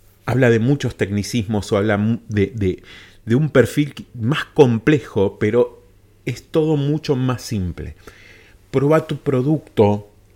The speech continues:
antes de poner todo lo que tenés para impulsarlo, porque después la frustración no distingue tu accionar. La frustración es frustración y la vas a sentir como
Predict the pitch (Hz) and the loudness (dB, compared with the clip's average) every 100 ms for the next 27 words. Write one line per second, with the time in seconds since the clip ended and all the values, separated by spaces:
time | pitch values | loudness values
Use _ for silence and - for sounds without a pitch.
0 | - 139 147 131 110 113 101 101 104 113 | -4 -2 -2 -2 -4 -4 -2 -2 0 2
1 | 113 120 - 139 156 139 110 110 90 101 | 2 0 2 4 6 6 4 2 2 2
2 | 110 117 110 - - _ - 98 98 98 | 2 0 -2 -10 -18 _ 0 2 2 -2
3 | 95 - 98 85 87 95 - 135 131 - | -4 0 0 0 -2 -2 -4 -4 -6 -4
4 | 170 143 120 - 120 117 - 120 - 117 | 2 2 0 -2 -2 -2 -2 -4 -2 -4
5 | - 151 139 139 160 156 - - 180 170 | 0 0 2 0 0 0 -4 -2 0 2
6 | 110 87 78 - 127 107 95 92 - 101 | 2 0 -2 -2 4 4 4 0 -4 -4
7 | 92 85 90 90 - - 120 - 170 156 | -2 -2 -2 -2 -2 -2 -4 -2 0 2
8 | 147 147 107 - 127 - 98 - 131 95 | 0 -4 -8 -8 -8 -2 -2 -2 -2 -4
9 | - 101 104 123 147 135 - 110 110 147 | -6 -4 -2 -2 -4 -8 -6 -6 -4 -2
10 | 135 - - 110 127 131 143 | -2 -2 0 2 2 -2 -4